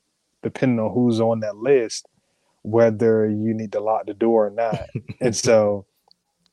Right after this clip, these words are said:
Speaker 1: the way I see it, I'm not saying you lock the door,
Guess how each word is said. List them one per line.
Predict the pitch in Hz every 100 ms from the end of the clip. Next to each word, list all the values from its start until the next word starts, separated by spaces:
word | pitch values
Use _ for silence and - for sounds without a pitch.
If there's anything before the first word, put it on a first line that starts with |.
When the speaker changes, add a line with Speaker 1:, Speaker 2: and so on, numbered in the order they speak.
| _ _ _ -
Speaker 1:
the | 120 113
way | 120 156
I | 165
see | 170 - 160
it, | 156 156 - _ _ _ _ _ _ -
I'm | 135 190
not | 180
saying | - 165 165 165 143
you | 127 113
lock | 117 131
the | 120
door, | 104 104 95 90 92